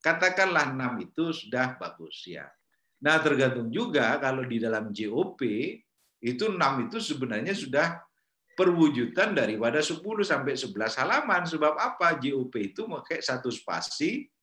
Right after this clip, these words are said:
kemudian Time News Roman sebelas. Nah, ini, ini pertanyaan di situ juga perlu kita lihat. Apakah itu standar Time News Roman, sedangkan yang kita punya ini adalah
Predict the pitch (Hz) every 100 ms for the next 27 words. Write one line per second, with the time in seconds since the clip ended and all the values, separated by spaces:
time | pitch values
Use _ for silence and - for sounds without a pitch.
0 | _ _ _ 151 160 147 107 101 123 185
1 | 175 123 123 127 104 82 107 143 135 131
2 | 160 117 98 - - _ _ _ _ _
3 | _ 101 127 170 165 151 147 131 123 135
4 | 156 143 131 151 165 127 143 - 127 120
5 | 147 120 113 107 120 123 101 - _ _
6 | _ _ 110 - 135 120 117 110 104 -
7 | 104 101 98 165 226 151 127 110 104 92
8 | 95 220 320 - _ - - 131 120 120
9 | 117 113 110 104 101 - 170 170 156 139
10 | 123 113 104 165 196 107 101 101 151